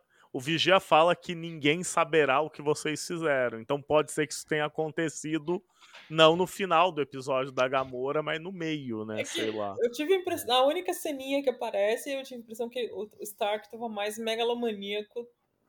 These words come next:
Speaker 2: do que nunca, assim. Porque antes ele queria colocar uma armadura em volta da Terra, ali ele quer <laughs> botar uma armadura em volta da galáxia.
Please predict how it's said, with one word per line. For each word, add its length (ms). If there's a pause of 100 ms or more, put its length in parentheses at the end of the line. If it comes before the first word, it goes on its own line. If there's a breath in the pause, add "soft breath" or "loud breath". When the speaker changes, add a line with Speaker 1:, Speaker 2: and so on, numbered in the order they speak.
(200)
Speaker 2:
do 100
que 120
nunca, 380
assim. 300 (100)
Porque 160
antes 200
ele 100
queria 240
colocar 300
uma 140
armadura 440
em 80
volta 260
da 100
Terra, 380
ali 140
ele 120
quer 180
<laughs> 160
botar 280
uma 180
armadura 360
em 100
volta 340
da 100
galáxia. 720